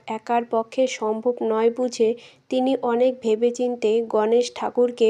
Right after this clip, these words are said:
অনুরোধ করলেন গ্রন্থটির লেখার ভার নেওয়ার জন্য। অর্থাৎ ব্যাসদেব বলে যাবেন আর গণেশ ঠাকুর লিখে যাবেন। পরমপিতা ব্রহ্মার কথায় গণেশ ঠাকুর লিখতে রাজি হলেন, কিন্তু তিনি একটি শর্ত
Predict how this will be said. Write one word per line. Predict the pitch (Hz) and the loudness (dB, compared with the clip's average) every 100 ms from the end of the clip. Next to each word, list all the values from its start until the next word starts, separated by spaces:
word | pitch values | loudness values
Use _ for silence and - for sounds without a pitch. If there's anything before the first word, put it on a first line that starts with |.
| 226 | 2
অনুরোধ | 233 233 247 262 262 | 0 2 2 2 0
করলেন | - 240 226 214 226 262 - - - | 0 2 2 2 0 -4 -14 -20 0
গ্রন্থটির | 233 233 240 254 262 269 262 | 4 4 4 0 0 -2 0
লেখার | 214 208 233 240 240 | -2 -2 0 -2 -2
ভার | 214 220 | -4 -2
নেওয়ার | 226 196 226 226 | 0 0 -2 -2
জন্য। | 208 202 196 208 - - - | -2 -2 -2 -8 -16 -14 -2
অর্থাৎ | 247 247 269 220 - 233 | -2 2 2 2 2 -2
ব্যাসদেব | 220 226 233 - 254 240 214 | 2 2 0 2 4 4 2
বলে | 220 220 233 | 2 4 4
যাবেন | 247 240 220 233 | 4 4 2 -2
আর | 226 220 | -4 -4
গণেশ | 214 214 226 233 | -2 0 0 -2
ঠাকুর | 240 233 269 233 | -6 -4 -4 -2
লিখে | 208 214 208 | -2 -2 -4
যাবেন। | 196 196 - - - - _ - | -4 -4 -8 -10 -20 -20 _ 0
পরমপিতা | 240 240 269 269 277 269 254 | 2 4 4 2 -2 2 2
ব্রহ্মার | 233 226 233 247 254 254 | 4 2 2 0 -2 -2
কথায় | 220 220 240 220 226 - | -4 0 0 2 0 -2
গণেশ | 220 220 233 240 | -2 2 0 0
ঠাকুর | 247 240 226 220 | -8 0 0 2
লিখতে | 233 233 - | -2 0 0
রাজি | 226 196 214 | 2 2 0
হলেন, | 220 208 202 | 0 0 -2
কিন্তু | 214 254 247 262 277 | -4 -6 -6 -6 -4
তিনি | 277 262 226 | 0 0 0
একটি | 233 - 262 | -2 -6 -10
শর্ত | - 220 214 | -4 -4 0